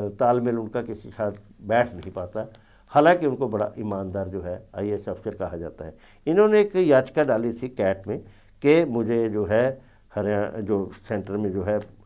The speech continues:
डेपुटेशन पे जो क्यों नहीं भेजा जा रहा, तो उसमें इनको ये बताया गया, कैट में ये बताया गया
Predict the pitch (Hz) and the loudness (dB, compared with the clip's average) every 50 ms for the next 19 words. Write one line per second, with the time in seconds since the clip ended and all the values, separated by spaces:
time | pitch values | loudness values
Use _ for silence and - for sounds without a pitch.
0 | - _ - _ _ _ - 110 110 110 170 202 120 120 101 110 98 - - 107 | -20 _ -20 _ _ _ -8 -6 -4 -2 -2 -2 -2 -4 -6 -6 -8 -8 -10 -8
1 | 92 104 98 95 90 90 - 117 117 113 110 107 101 95 101 101 - - - 95 | -6 -6 -6 -6 -8 -8 -4 -4 -2 -2 -2 -4 -6 -6 -6 -8 -10 -10 -10 -10
2 | 98 90 85 98 92 87 92 87 80 87 87 80 73 - - - - - _ _ | -10 -8 -6 -6 -6 -4 -4 -6 -6 -6 -10 -10 -10 -14 -20 -20 -20 -20 _ _
3 | _ 135 127 131 127 - - - 113 113 117 110 107 - - - - _ _ _ | _ -2 -2 0 -2 -4 -6 -8 -8 -8 -6 -6 -8 -8 -12 -16 -20 _ _ _
4 | _ _ _ _ _ _ _ _ _ _ _ _ _ _ _ - 127 123 - 147 | _ _ _ _ _ _ _ _ _ _ _ _ _ _ _ -12 -12 -10 -4 0
5 | 160 143 107 80 82 - - - _ 120 117 107 107 - 127 120 117 92 95 92 | 2 2 2 0 -6 -12 -20 -20 _ -10 -10 -8 -6 -4 -4 -2 -2 -4 -6 -10
6 | 92 80 80 82 85 98 101 110 113 - 104 98 98 95 101 107 104 101 107 110 | -10 -12 -12 -10 -10 -10 -10 -10 -6 -6 -4 -4 -4 -6 -8 -8 -6 -4 -4 -6
7 | 98 90 90 90 87 92 92 95 98 120 - | -6 -6 -6 -6 -6 -6 -6 -8 -8 -10 -10